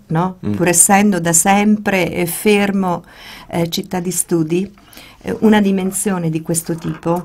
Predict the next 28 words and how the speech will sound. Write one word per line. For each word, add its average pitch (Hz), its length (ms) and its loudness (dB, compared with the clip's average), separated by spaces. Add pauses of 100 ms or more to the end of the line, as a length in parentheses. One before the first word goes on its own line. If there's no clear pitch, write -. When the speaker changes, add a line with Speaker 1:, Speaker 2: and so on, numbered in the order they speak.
(120)
Speaker 1:
no? 165 300 0 (200)
Eh, 160 220 -2
non 160 140 0
sia 160 140 -6
stata 165 260 -6
valutata. 151 640 -8 (420)
Ma, 185 760 4
eh, 170 40 -2
vabbè, 180 400 -2
passiamo, 170 600 -2
andiamo 190 460 0
oltre, 185 440 -4 (260)
adesso 170 480 -2
c'è. 185 240 -2 (520)
Speaker 2:
Esatto. 120 160 -8
Speaker 1:
Eh, 170 440 -2
quindi, 247 400 4
eh, 170 340 -2
vorrei 196 480 0
anche 185 420 0
sottolineare 175 760 -2
questi 156 260 -8
passaggi, 147 720 -10 (560)
eh, 160 560 -2 (300)
affinché 190 500 0
siano 170 520 0
noti, 175 760 0 (100)
no? 175 340 -4